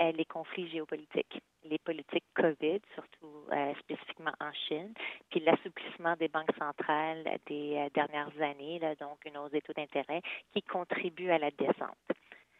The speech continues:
La peur aussi que l'avenir pourrait nous réserver des gros défis,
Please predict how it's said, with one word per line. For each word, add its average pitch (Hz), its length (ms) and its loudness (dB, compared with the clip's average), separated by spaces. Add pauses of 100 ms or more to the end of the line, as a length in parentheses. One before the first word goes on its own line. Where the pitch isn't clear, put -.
(160)
La 160 260 12
peur 190 300 12
aussi 196 840 4
que 180 80 6
l'avenir 170 580 6
pourrait 170 180 0
nous 165 120 0
réserver 156 500 2
des 170 140 2
gros 160 260 -2
défis, 185 600 0